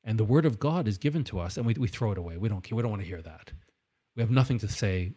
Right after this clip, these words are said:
about the Word of God. Well, where we're heading is to become perilous people.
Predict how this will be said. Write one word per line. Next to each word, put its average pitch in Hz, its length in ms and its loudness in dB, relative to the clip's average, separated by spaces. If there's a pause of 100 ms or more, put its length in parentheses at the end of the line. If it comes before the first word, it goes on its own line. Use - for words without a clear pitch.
(180)
about 101 220 -8
the 104 60 -4
Word 90 180 -4
of 85 120 -10
God. - 320 -12 (540)
Well, 90 440 -6
where 123 180 0
we're 104 160 2
heading 95 580 4 (760)
is 101 160 -6
to - 80 -8
become 92 640 -2 (640)
perilous 92 520 6
people. 95 420 -8